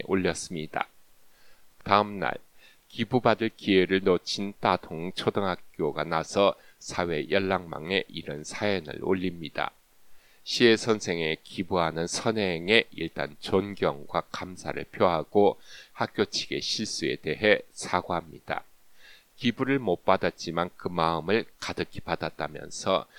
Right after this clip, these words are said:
시간이 나면 학교에 들러 차 한잔 마시자고 초대합니다. 많은 사람이 궁금해하는 경비 아저씨에 대한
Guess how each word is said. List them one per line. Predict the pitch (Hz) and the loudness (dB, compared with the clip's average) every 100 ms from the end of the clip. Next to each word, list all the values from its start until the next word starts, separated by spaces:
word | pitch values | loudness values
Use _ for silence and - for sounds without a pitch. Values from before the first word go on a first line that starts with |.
| - | -20
시간이 | - - - 104 101 82 | -6 -6 -2 -2 -2 -8
나면 | 78 - 98 107 - | -8 -2 -4 -4 -6
학교에 | 123 - 101 80 | -8 -2 0 0
들러 | - 80 80 104 - - - - | 0 -4 4 4 4 -10 -20 -8
차 | - 131 | 0 2
한잔 | 127 123 104 82 | 2 0 0 2
마시자고 | 85 - - 73 - 85 - | 0 0 -4 -6 -4 -6 -6
초대합니다. | - 113 104 82 80 78 - - - _ - - _ _ - - | 0 2 2 0 -4 -10 -8 -10 -14 _ -20 -20 _ _ -20 -2
많은 | 101 107 117 123 | 8 8 8 0
사람이 | 113 107 95 104 | -2 0 0 -2
궁금해하는 | - 107 101 101 92 80 76 87 120 - _ | -6 -6 -2 -2 -2 -4 -2 -2 -2 -6 _
경비 | - 95 104 117 | 0 0 2 4
아저씨에 | 107 104 - - 80 | 4 4 -2 -4 -4
대한 | 80 78 98 | -2 -2 -4